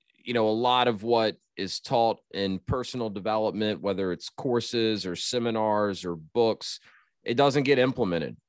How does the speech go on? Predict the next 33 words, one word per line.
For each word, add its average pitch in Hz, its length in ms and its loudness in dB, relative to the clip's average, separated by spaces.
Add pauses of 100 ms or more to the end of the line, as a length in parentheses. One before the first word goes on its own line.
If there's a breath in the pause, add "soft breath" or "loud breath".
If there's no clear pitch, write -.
um, 98 600 2 (280)
by 110 400 2 (200)
the 113 100 0
majority 120 520 2
of 98 100 0
the 107 80 -4
people 110 420 -2
consuming, 107 800 -2 (600)
uh, 98 420 2
this 110 260 -2
information. 104 880 0 (380)
Do 110 100 -4
you 135 160 2
think 156 260 2
it's, - 400 0
it's - 580 -4
more 113 520 2
to - 160 -10
do 110 320 0
with 107 180 -2
the 101 100 -4
fact 104 420 0
that 95 180 -6
people 110 280 -4
don't 90 300 0
know 101 180 4
how 107 200 2
to 113 160 2
implement 123 480 0
it, 135 160 -2 (120)
or 101 540 2 (280)
that 98 180 -2
people 110 540 0